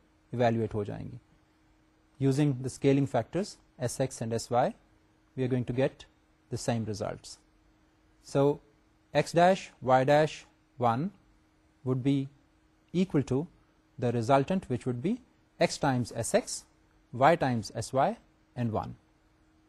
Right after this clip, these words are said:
ابھی تک تو ہم نے جو بات کی ہے، وہ کی ہے اکیلی، اکیلی ٹرانسفارمیشنز کی۔ For instance، ہم نے کہا کہ ہم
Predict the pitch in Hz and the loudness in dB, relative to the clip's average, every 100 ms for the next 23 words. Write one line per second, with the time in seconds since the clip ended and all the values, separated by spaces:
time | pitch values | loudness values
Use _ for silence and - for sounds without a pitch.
0 | _ _ _ _ _ _ _ _ _ _ | _ _ _ _ _ _ _ _ _ _
1 | _ _ _ _ _ _ _ - 196 214 | _ _ _ _ _ _ _ -2 0 0
2 | - 196 202 170 139 147 - 156 147 202 | 0 2 4 4 4 4 2 0 0 -2
3 | _ _ _ _ _ - 143 147 165 151 | _ _ _ _ _ -6 -4 -2 0 2
4 | 160 165 _ _ _ _ - 139 156 160 | 2 0 _ _ _ _ -6 0 4 6
5 | 165 147 139 139 135 120 - 107 101 101 | 6 6 4 2 0 -2 -2 -8 -8 -8
6 | - - - 117 _ _ _ _ _ _ | -12 -16 -18 -20 _ _ _ _ _ _
7 | _ _ _ _ _ _ _ _ - 123 | _ _ _ _ _ _ _ _ -2 0
8 | 120 160 151 - _ _ _ _ - 131 | 0 -4 -6 -12 _ _ _ _ -4 0
9 | 139 139 143 139 143 143 | 2 2 2 2 0 0